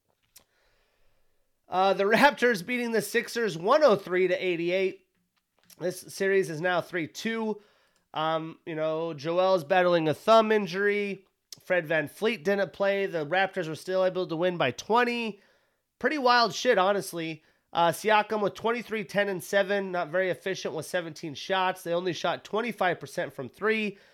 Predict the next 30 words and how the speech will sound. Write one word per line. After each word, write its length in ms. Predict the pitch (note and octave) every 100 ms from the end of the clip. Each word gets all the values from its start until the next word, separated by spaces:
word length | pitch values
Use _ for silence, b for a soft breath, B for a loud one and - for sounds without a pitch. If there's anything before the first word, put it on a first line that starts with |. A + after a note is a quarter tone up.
| b _
Philly 380 | A3+ A#3+ A#3+
only 320 | A3+ G#3+ A3 G3+
shot 340 | A3 G#3 G3+
twenty-seven 640 | - A#3+ C4+ A3 A3+ G#3+
percent 340 | F3+ F#3+ G#3 F#3+
from 160 | F#3+
three, 280 | - F#3+ G3
but 200 | F3+ B2+
thirty-eight 920 | - - G#3+ G#3+ G#3+ G3+ - G3 F#3+
percent 560 | - E3+ - F#3 G3 -
from 200 | E3+ D3+
the 100 | B2
field. 560 | - G3 G#3+ G#3+ G3+ - b b b b -
They 80 |
had 140 | F#3+ F#3+
all 200 | G#3 A3
five 300 | - G#3 -
starters 360 | G3+ G3+ F#3+
in 100 | E3+
double 220 | E3+ F#3 F3+
digits. 420 | F#3 F3+ F3+ -
Joel 380 | F3 F#3 G3 F3+
Embiid 200 | F3+ F3+
with 160 | D#3+
twenty 300 | - G3+ A3
and 80 | G3+
eleven 360 | E3+ F3 E3+ E3+
on 140 | C#3
fifteen 480 | - G#3 - F#3+ D#3
shots, 440 | - E3+ E3 -